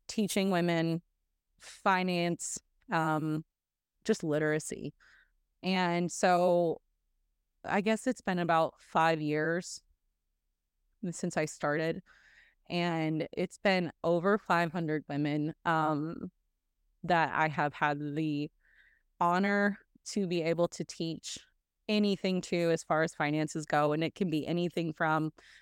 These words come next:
how to open a bank account, um, what bank ac-, what banks accept people with bad credit, how to open a bank account with no money, 'cause that's usually a big,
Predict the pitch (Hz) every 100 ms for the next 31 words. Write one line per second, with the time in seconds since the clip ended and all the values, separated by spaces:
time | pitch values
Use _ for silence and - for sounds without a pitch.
0 | _ - 175 165 170 196 175 165 165 185
1 | - 185 180 180 - 156 156 160 147 147
2 | _ _ _ _ _ _ 170 156 185 190
3 | - _ 160 180 175 185 170 _ 180 160
4 | 185 180 185 196 - 175 - 196 170 -
5 | - - _ _ - 208 180 185 170 160
6 | - 147 160 - 214 214 196 - _ _
7 | _ - - 175 190 185 208 190 180 170
8 | 170 196 156 160 - 160 160 196 170 165
9 | 202 240 175 165 156 175 165 170 160 156
10 | 165